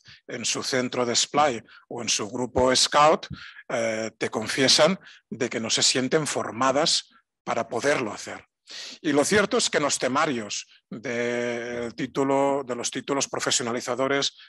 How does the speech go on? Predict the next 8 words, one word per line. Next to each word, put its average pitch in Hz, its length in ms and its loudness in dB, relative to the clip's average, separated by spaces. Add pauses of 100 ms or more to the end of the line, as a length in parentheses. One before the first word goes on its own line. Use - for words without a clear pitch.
(120)
de 113 140 -8
monitora, 131 800 4
de 117 100 -2
directora, 127 640 2 (240)
esos - 300 0
contenidos 120 680 -2 (260)
existen, 139 840 2 (220)
están, 196 520 0